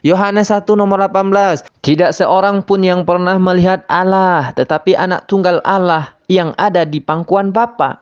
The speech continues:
dialah yang menyatakannya." Keluaran tiga tiga nomor dua puluh, masih dalam perjanjian baru, kalau mereka memang tidak menerima perjanjian lama.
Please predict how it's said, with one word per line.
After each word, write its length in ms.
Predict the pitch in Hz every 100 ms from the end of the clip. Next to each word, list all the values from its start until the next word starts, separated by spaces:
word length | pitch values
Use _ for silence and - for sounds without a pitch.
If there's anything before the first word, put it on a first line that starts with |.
| -
dialah 520 | 156 156 190 214 143
yang 280 | 120 131 151
menyatakannya." 960 | 170 185 214 220 254 269 247 190 160 -
Keluaran 560 | 196 240 240 240 233
tiga 200 | 220 214
tiga 320 | 226 226 226 220
nomor 240 | 208 208
dua 240 | 180 190
puluh, 440 | 185 190 196 190 165
masih 320 | 160 156 170
dalam 200 | 160 160
perjanjian 560 | 147 139 143 143 139 131
baru, 360 | 131 131 127
kalau 200 | 131 131
mereka 320 | 135 127 139
memang 280 | 139 135 139
tidak 200 | 131 127
menerima 560 | 123 123 127 131 135 131
perjanjian 520 | 123 117 120 120 117
lama. 360 | 117 113 107